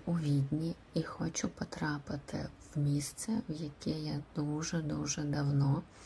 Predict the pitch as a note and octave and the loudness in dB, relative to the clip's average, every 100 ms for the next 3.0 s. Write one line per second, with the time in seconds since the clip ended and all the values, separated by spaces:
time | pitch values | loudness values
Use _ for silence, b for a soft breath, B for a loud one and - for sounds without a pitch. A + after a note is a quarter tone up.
0 | B B - E3 - - - - - D3+ | B B -2 -2 -2 -4 -4 -2 -2 0
1 | D3 D3 D3+ - - - - - D#3+ D3+ | 2 2 0 -2 -8 -6 -8 -4 -2 -2
2 | D3 C#3 - - D3 C#3+ - - - A3+ | -2 -4 -12 0 0 0 -4 -8 -2 -2